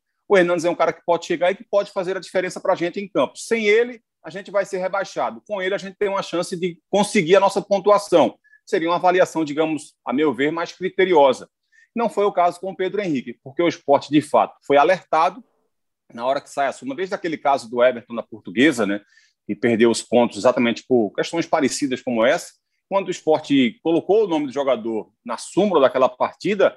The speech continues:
o sistema oficial da C B F já mostrou, "Olha, cuidado com esse jogador aqui, preste atenção." E aí o esporte foi fazer ali uma, uma pesquisa naquele momento, a gente viu os relatos, né, em print do WhatsApp,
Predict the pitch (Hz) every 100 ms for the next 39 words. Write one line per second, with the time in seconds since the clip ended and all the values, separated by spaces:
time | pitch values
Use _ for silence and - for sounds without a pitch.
0 | _ _ - 135 151 - 185 190 147 117
1 | 113 131 135 135 131 135 127 151 165 143
2 | 170 175 143 165 170 151 139 104 _ _
3 | - _ _ - 156 135 156 - 190 -
4 | 190 185 180 208 190 143 92 _ - 127
5 | - 180 180 170 123 87 _ _ - _
6 | - 156 160 196 202 170 165 - 160 147
7 | 135 123 131 127 123 120 107 92 - 110
8 | 110 - 131 - - 185 165 131 - -
9 | 123 117 107 156 185 - - 98 117 107
10 | 110 104 143 - 104 110 - 120 127 -
11 | 107 110 - 104 123 156